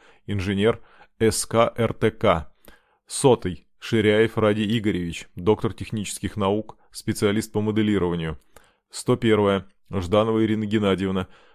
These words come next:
доктор технических наук, старший научный сотрудник. Сто вторая. Герасимова Екатерина Дмитриевна, кандидат технических наук, старший научный сотрудник.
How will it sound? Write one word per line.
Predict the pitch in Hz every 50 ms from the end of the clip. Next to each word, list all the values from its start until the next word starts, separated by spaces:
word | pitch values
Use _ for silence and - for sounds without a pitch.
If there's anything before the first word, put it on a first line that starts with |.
| _ _
доктор | - 98 113 107 - 127 110
технических | - - 98 - 120 110 90 - - - 104 -
наук, | - 107 101 104 107 107 - -
старший | - - - 113 104 87 - - 101
научный | 101 104 101 95 - 107 101
сотрудник. | - - 110 101 113 104 101 95 85 87 80 - - _ _ _ _ _ _ _ _ _
Сто | - - 113
вторая. | - - 131 117 113 107 101 101 98 95 - _ -
Герасимова | 98 98 107 107 110 107 - 120 107 110
Екатерина | 107 101 - 107 - 110 104 110 107 107
Дмитриевна, | 101 101 117 127 - - 98 95 87 85 82 82 82 -
кандидат | - 104 92 87 98 92 101 101 -
технических | - - - 107 95 - - - - 98 -
наук, | 107 101 95 98 101 107 - -
старший | - - - 120 98 - - 98
научный | 98 95 95 95 - - 104 95
сотрудник. | - 113 104 - 117 123 107 85 82 85 - -